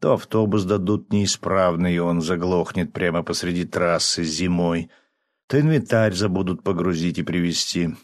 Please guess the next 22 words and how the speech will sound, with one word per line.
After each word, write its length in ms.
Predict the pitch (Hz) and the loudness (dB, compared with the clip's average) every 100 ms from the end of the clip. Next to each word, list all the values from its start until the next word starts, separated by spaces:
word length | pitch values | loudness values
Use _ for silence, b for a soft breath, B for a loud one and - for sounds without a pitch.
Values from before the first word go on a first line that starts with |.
| _ - | _ -4
то 100 | - | -2
водитель 420 | - 220 - 104 | 0 0 0 0
заболеет 580 | 90 82 87 87 82 - | 0 0 2 0 -2 -4
и 40 | |
пошлёт 440 | 78 87 - 98 82 | -4 -4 0 -2 0
вместо 340 | 90 90 92 | -2 -2 -2
себя 280 | - 95 92 | -2 0 -2
коллегу, 540 | 117 113 120 82 82 b b b _ _ | 0 0 0 0 -4 b b b _ _
который 320 | - 214 185 | -2 2 2
опоздает 640 | 107 92 82 90 120 117 | 2 0 0 2 2 0
на 100 | 92 | -4
полтора 460 | 76 82 - 76 85 | -2 -4 -2 -2 0
часа. 540 | - - - - - - _ _ _ _ _ _ _ _ _ - | -2 -4 -4 -4 -8 -10 _ _ _ _ _ _ _ _ _ -2
Расхлёбывать 840 | 110 123 - 160 220 165 107 95 - | 0 0 0 2 4 4 2 0 -4
всё 320 | - - 175 | -6 -2 0
приходилось 720 | 165 147 135 113 135 139 - | 0 0 0 2 2 0 2
именно 340 | 113 117 113 | 4 4 4
тренеру. 540 | 110 98 90 78 - - - _ _ _ _ _ | 2 -2 -2 -2 -6 -12 -18 _ _ _ _ _
Ведь 200 | 101 95 | -4 -4
публика 680 | - 120 113 110 110 110 104 | 0 2 2 2 2 4 4
думает 380 | 92 110 110 110 | 4 4 4 2
как? 440 | - 76 - - | 0 -2 -2 -8